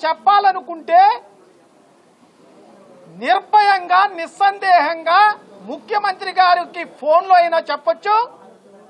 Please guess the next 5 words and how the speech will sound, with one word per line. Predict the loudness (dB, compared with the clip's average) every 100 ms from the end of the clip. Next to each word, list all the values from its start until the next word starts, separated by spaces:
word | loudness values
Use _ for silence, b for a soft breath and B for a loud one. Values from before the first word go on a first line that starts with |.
| _ _ _ -4
లేకపోతే | 0 2 2 -2
పాలిట్ | 0 2 2 0 -6
బ్యూరో | -10 -2 2 2 2
సమావేశాల్లో | -2 0 2 2 2 0 0
చెప్పొచ్చు, | -2 -2 -2 -2 0 -2 -2